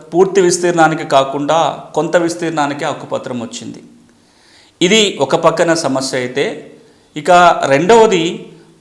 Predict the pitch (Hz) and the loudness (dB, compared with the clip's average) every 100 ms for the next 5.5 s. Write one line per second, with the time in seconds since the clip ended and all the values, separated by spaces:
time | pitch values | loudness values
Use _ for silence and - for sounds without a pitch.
0 | 165 196 208 196 190 170 175 180 156 165 | 2 4 4 4 4 4 6 6 6 2
1 | 185 190 175 170 160 156 175 170 139 - | 0 0 0 0 -2 0 0 0 -2 -2
2 | 160 147 160 151 151 147 135 127 139 139 | -4 -4 -2 -2 -2 -4 -4 -2 -2 -2
3 | - 151 147 131 - 131 127 120 123 123 | -4 -6 -6 -10 -10 -8 -8 -10 -6 -2
4 | 139 143 151 147 139 135 - - - _ | 0 0 -4 -6 -8 -8 -14 -20 -20 _
5 | _ 131 123 180 180 | _ -6 0 0 0